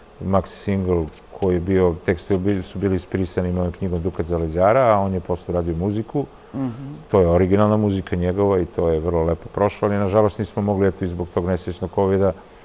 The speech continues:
Speaker 1: da to promovišemo uživo. Jer, mislim, tako stoje stvari u muzičkoj industriji, vi ako ne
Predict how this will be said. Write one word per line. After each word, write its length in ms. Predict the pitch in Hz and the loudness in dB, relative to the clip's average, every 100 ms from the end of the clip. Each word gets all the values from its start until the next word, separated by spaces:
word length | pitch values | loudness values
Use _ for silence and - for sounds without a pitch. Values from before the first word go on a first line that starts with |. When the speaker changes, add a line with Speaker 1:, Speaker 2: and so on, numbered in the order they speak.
| - - - | -20 -20 -14
Speaker 1:
da 280 | - 95 107 | -8 0 0
to 200 | 95 117 | 4 4
promovišemo 680 | 92 107 107 104 95 104 101 | 4 2 4 2 2 -2 0
uživo. 320 | 92 90 80 | 0 0 0
Jer, 100 | 80 87 95 104 | -2 -6 -8 -8
mislim, 220 | 101 104 | -6 0
tako 280 | - 117 - | 0 0 -2
stoje 200 | - 117 | -2 0
stvari 360 | - 120 117 | 4 4 4
u 40 | 110 | 2
muzičkoj 340 | 120 - 117 | -2 -4 -2
industriji, 360 | 110 120 120 110 | 0 -2 -2 2
vi 140 | 113 | 4
ako 240 | 113 - 110 | 4 2 0
ne 180 | 104 | 0